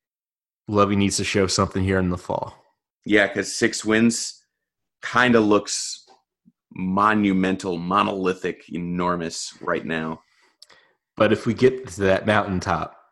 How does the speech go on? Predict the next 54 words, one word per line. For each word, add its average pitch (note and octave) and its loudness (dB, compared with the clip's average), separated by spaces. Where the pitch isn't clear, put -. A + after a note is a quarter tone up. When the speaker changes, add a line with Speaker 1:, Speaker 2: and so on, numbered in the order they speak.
Speaker 1:
oh F#2+ 2
man, F2 2
Steve, E2 -4
like, F#2 -4
everything C3 6
we B2+ 8
said G#2+ 6
could F#2+ 0
just - -4
be G#2+ -2
eating G#2 4
all F#2+ 4
the G2+ 4
crow G2 4
that F#2+ 2
we G2 4
ever F#2 2
could, F#2 4
and F#2 4
Lovie G2 4
Smith F#2+ 0
could F#2+ 0
make G2 2
us G#2 -4
eat G2+ 4
our F#2+ 4
words, G2+ 6
but A2 4
he G#2 4
could A2 4
also G#2+ 2
deliver G2+ 2
us F#2+ 0
the G#2 -4
football G#2 4
team F#2+ 0
and A2+ 2
program A2 4
we G#2 4
actually G2+ 4
ever F#2+ 2
wanted. G#2+ 4
Maybe G#2+ 6
our G#2+ 6
ceiling B2+ 6
won't G#2+ 6
ever G#2+ 4
be A2 6
that G#2+ 4
high G#2 4
under, G2 -2
under G#2 2
Lovie, A2 4
but G2 0